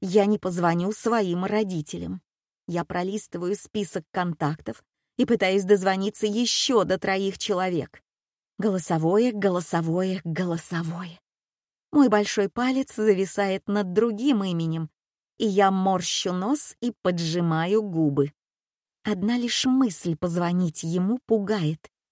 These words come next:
Даже прогулка семь миль до дома на высоких каблуках кажется заманчивее десятиминутной поездки в машине с Дином Ашером. Поднявшийся ветер развивает мои волосы.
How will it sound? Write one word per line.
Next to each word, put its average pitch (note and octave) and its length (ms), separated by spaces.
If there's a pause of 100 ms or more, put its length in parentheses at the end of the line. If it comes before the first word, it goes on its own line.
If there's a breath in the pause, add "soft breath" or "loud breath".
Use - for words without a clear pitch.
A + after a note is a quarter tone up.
(320)
Даже F3+ 280
прогулка G3 680
семь G3+ 360
миль G3 400
до E3+ 200
дома G#3+ 360
на F#3 120
высоких F#3+ 580
каблуках G3+ 720 (460)
кажется C4 460
заманчивее A3+ 840
десятиминутной G#3 1080
поездки F#3+ 640
в E3 120
машине F#3 640 (380)
с F3 180
Дином F#3 540 (100)
Ашером. E3+ 680 (1300)
Поднявшийся G#3+ 800
ветер A#3 540
развивает G3 680
мои E3+ 260
волосы. D#3 560